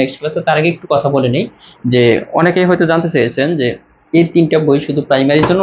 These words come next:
নাকি অন্যান্য। এই তিনটা বই দেখেন, তৃতীয় চতুর্থ শ্রেণীর চাকরির জন্য আমাদের normally বলি বিসিএস বাদে অন্যান্য জবের জন্য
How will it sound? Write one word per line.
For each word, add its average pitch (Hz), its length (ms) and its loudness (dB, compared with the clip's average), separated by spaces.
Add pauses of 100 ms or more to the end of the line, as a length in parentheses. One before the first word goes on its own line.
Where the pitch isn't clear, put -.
নাকি - 200 -6
অন্যান্য। 127 240 -2 (460)
এই 180 120 2
তিনটা 185 300 2
বই 123 160 4
দেখেন, 135 160 0 (180)
তৃতীয় 175 400 2
চতুর্থ 160 320 -2 (180)
শ্রেণীর 165 360 2
চাকরির 160 340 0
জন্য 156 180 4 (140)
আমাদের 147 220 0 (960)
normally 185 400 4
বলি 185 200 4
বিসিএস 185 380 2
বাদে 139 200 0 (140)
অন্যান্য 156 300 0
জবের 127 260 2
জন্য 110 160 -2